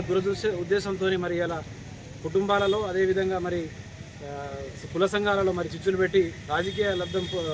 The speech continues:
లబ్ధి పొందాలనే ఉద్దేశంతోని మరి జరుగుతున్న విషయంలో మరి ఇలా మానాల మరి అన్ని గ్రామాల గౌరవ తాజా మాజీ సర్పంచులు, ఎంపీటీసీలు, గ్రామశాఖ అధ్యక్షులు, బీఆర్ఎస్ పార్టీ కుటుంబ సభ్యులు, అలాగే రైతులతో పాటు మరి ఈరోజు ఈ సమావేశం నిర్వహించుకోవడం జరిగింది.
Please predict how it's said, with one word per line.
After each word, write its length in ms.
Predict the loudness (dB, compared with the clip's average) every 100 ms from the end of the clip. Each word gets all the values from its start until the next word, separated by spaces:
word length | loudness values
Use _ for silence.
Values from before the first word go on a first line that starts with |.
| -4 -6 -6 -4 -2 -2
లబ్ధి 180 | 0
పొందాలనే 420 | 0 0 0 0 -2
ఉద్దేశంతోని 580 | -2 -2 -2 -2 -2 -4 -8 -10 -12 -12 -4
మరి 160 | -2
జరుగుతున్న 360 | 2 2 2 2
విషయంలో 320 | 0 2 2
మరి 200 | 2 0
ఇలా 240 | 0 0 -2
మానాల 500 | 0 2 2 2 0 -2 -4 -4 -2
మరి 120 | 2
అన్ని 260 | 2 4 4
గ్రామాల 440 | 6 4 4 2 0
గౌరవ 340 | 2 2 2 -2 -8 -6 0
తాజా 220 | 2 2
మాజీ 280 | 2 0 -2
సర్పంచులు, 680 | -4 -2 -2 0 0 2
ఎంపీటీసీలు, 680 | 0 -2 -2 -2 0 -2 -2 -2
గ్రామశాఖ 440 | -2 -2 -2 -4 -4
అధ్యక్షులు, 500 | -4 -4 -2 -2 -2 -4 -12 -12 0
బీఆర్ఎస్ 320 | 2 4 2
పార్టీ 200 | 0 0
కుటుంబ 300 | -2 -2 -2
సభ్యులు, 360 | -2 -2 0 0
అలాగే 380 | 0 0 -2 -2
రైతులతో 420 | -2 -2 -2 -4
పాటు 240 | -4 -4
మరి 220 | -4 -2 -4 -4 -14 -8
ఈరోజు 240 | -2 0 0
ఈ 100 | -2
సమావేశం 400 | -6 -6 -6 -4
నిర్వహించుకోవడం 520 | -2 -2 -4 -6 -6
జరిగింది. 320 | -6 -6 -6